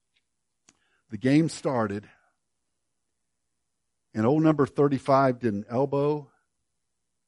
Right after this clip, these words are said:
and he didn't push, and he didn't cuss,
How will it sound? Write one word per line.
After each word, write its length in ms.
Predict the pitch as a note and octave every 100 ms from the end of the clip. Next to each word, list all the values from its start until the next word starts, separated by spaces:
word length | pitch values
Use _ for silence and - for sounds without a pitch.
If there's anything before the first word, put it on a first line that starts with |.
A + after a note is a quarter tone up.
| _ _ _
and 120 | G#2+
he 80 | G#2+
didn't 260 | A2 G2 -
push, 380 | D3+ D3 C#3+ - - _ _ _ _ _ _ _ _ _ _ -
and 100 | G#2
he 60 |
didn't 320 | G2 A2 G2+
cuss, 400 | - - D#3 C#3+